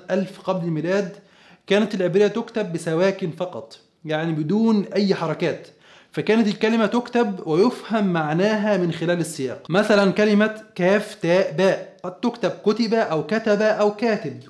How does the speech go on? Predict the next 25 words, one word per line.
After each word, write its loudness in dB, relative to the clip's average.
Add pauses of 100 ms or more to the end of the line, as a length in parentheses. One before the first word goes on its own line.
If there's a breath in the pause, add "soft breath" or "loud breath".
وبأكثر -2
من -2
صورة -2
أخرى -6
حسب -4
السياق. -14 (640 soft breath)
في 4
مرحلة 4
تالية 4
من -2
ألف 0
قبل -4
الميلاد -2
حتى -4
تلتمية 0
قبل -2
الميلاد، -2 (560 soft breath)
استخدمت 0
بعض 4
الحروف -2
الساكنة 0
لتدل 0
على 0
حركات -4
معينة، -6